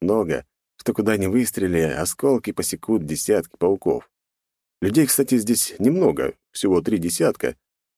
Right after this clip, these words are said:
и, как я понимаю, они и командуют этим парадом. Есть вариант начать с людей и порталов, но... а, впрочем, почему бы и нет? Спрятал осколочную стрелу и достал разрывную. Первый тип, который мне сразу не понравился,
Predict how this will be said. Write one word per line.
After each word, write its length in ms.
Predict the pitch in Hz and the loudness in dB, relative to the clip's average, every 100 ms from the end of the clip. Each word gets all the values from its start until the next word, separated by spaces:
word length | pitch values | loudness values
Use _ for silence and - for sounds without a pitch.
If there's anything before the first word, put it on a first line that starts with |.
| - | 0
и, 180 | 139 135 | 2 4
как 220 | 120 110 | 2 0
я 60 | |
понимаю, 500 | 104 101 110 110 104 | 0 0 2 4 4
они 260 | 95 107 101 | 4 2 2
и 40 | |
командуют 560 | 90 95 104 98 85 82 | 0 -2 0 0 0 -2
этим 200 | 78 78 | -6 -6
парадом. 540 | 92 92 82 67 65 - _ _ _ _ - | -2 0 -2 -4 -8 -16 _ _ _ _ -2
Есть 280 | 80 80 - | 2 2 2
вариант 400 | 85 87 85 80 | 2 4 2 0
начать 360 | 82 - 85 | -4 -2 -2
с 80 | - | -2
людей 300 | 85 82 87 | -2 0 2
и 40 | 82 | 2
порталов, 640 | 82 - 131 120 87 - | -2 0 2 4 2 0
но... 480 | 87 85 78 69 - _ _ _ - | 2 2 2 0 -4 _ _ _ -2
а, 220 | 165 147 | 2 2
впрочем, 340 | - 127 101 | 2 0 0
почему 260 | 87 135 123 | 0 2 4
бы 140 | 101 | 2
и 40 | - | 0
нет? 220 | 69 - _ _ _ _ _ | -2 -8 _ _ _ _ _
Спрятал 440 | - - 185 123 78 | -10 0 2 4 2
осколочную 520 | - 85 78 - 76 | 2 0 0 -2 -4
стрелу 420 | 82 123 151 131 _ - | 0 2 2 0 _ -4
и 120 | 156 | 0
достал 440 | 139 - 95 92 | 0 0 0 0
разрывную. 560 | 87 92 104 90 - - _ _ _ _ _ _ 90 | -2 0 0 0 -2 -8 _ _ _ _ _ _ 2
Первый 240 | 87 87 | 4 2
тип, 320 | 85 131 - - | 2 2 0 -6
который 320 | - 92 107 98 | -8 -2 0 2
мне 180 | 95 | 0
сразу 400 | 85 104 110 98 | 0 0 0 2
не 100 | 95 | 0
понравился, 680 | 85 92 107 107 95 101 92 | 0 2 2 2 0 0 -2